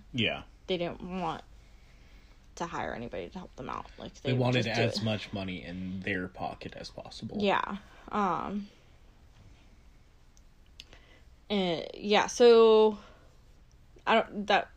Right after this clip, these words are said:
Speaker 2: I, not to, like, say this is any of their fault, 'cause it's not, but, like,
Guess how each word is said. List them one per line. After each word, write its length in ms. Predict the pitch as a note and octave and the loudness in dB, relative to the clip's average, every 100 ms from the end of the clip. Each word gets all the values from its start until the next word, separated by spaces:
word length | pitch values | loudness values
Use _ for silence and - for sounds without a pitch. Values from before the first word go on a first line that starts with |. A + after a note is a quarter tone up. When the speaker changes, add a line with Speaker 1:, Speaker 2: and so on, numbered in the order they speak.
| - | -6
Speaker 2:
I, 160 | - - - - - - - - - - - - | -4 -4 -8 -20 -20 -20 -20 -20 -20 -20 -20 -4
not 260 | B3+ D4 D#4 | 6 6 6
to, 120 | E4+ | 4
like, 460 | D4 A#3 G3 - - - | 8 8 8 2 -10 -16
say 240 | - A3+ G3+ | -2 4 4
this 180 | F#3+ F#3+ | 4 2
is 100 | F#3 | 2
any 200 | F3+ F3 | 2 2
of 60 | |
their 140 | F3 F3+ | 0 0
fault, 220 | G3 F#3 | 0 -2
'cause 120 | G3+ | -4
it's 160 | E3+ - | -6 -4
not, 340 | E3+ E3+ F#3+ | -2 -2 -2
but, 140 | F#3+ E3+ | -2 -2
like, 260 | D#3+ F3+ | -4 -6